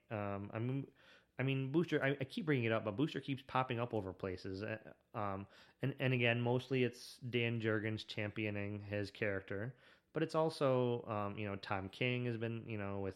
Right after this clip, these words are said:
um, everything Heroes in Crisis, and then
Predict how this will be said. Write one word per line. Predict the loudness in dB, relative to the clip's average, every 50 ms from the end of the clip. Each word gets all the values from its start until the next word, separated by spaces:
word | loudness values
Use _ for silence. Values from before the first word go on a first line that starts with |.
| -6 -8 -6
um, | -4 -4 -4 -4 -4
everything | -4 -2 -2 -2 -4 -4 -6 -8 -10 -14 -20 -20 -20 _
Heroes | _ -2 2 2 2 2 0
in | -4 -4
Crisis, | -2 2 2 2 2 0 -2 -4 -4 -4 -4 -6
and | -8 -6 -6 -6
then | -6 -6 -6 -8 -8 -8 -8 -8 -8 -10